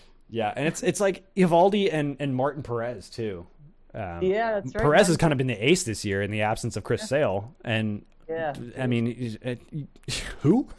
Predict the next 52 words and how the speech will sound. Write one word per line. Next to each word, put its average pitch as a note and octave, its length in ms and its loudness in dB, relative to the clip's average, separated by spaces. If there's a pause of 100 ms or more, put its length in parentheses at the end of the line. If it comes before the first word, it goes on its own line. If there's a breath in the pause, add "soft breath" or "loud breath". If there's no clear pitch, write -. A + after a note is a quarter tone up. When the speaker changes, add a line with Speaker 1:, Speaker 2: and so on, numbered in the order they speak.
Speaker 1:
<laughs> - 760 -6
Uh, F#3 140 8
you'd F#3+ 220 4
be, F#3+ 100 4
you'd F#3 220 4
be G#3 120 6
forgiven E3 460 4
for, D3 360 0 (120)
at C3 180 -4
the C#3 100 -2
start C3+ 200 0
of - 20 0
Speaker 2:
Yeah. C3+ 40 -2
Speaker 1:
the C3+ 60 -2
year, C#3 100 0
saying, G#2+ 240 -6
"Who?" D3+ 260 0 (1400 loud breath)
Speaker 2:
Chris D#4 200 -4
Sale's A3+ 320 -2
looking E3 220 -10
like C3+ 140 -12
a C3 40 -14
bad C#3 320 -8
contract. C3+ 440 -10 (120)
<laughs> - 120 -10
Speaker 1:
Yeah, G#2+ 360 4 (160)
I C3 80 -2
mean, D3 560 -2
name E3+ 340 2
me F#3 80 4
Speaker 2:
It's, F3 40 6
uh, - 20 4
Speaker 1:
one E3+ 120 4
of D#3+ 60 0
those C#3+ 140 2
contracts C3+ 440 -4
under B2 140 -4
the A#2+ 80 0
Dave A#2+ 220 0
Dombrowski A#2 440 0
era B2 200 2
that G#2 140 -2
wasn't A2 280 -2
really G#2+ 220 -4
a F#2+ 40 -4
bad G2 280 -6
contract. F2 520 -12 (540)
They A2 140 -2
were C#3 160 4
all C#3+ 280 6
not A2+ 420 -4
great. F#2+ 380 -8